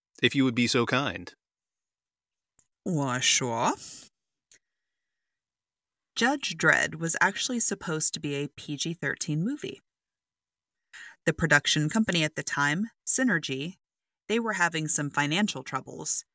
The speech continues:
Speaker 2: so they didn't have any U K executives on location in England.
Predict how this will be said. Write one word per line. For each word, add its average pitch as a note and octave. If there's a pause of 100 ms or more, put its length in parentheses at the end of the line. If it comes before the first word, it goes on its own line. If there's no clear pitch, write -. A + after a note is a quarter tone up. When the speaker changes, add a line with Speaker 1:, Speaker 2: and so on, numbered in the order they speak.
(100)
Speaker 2:
so -
they D#3
didn't G#3
have F3
any F#3
U F3
K D#3+
executives D3
on D3+
location C#3+
in -
England. -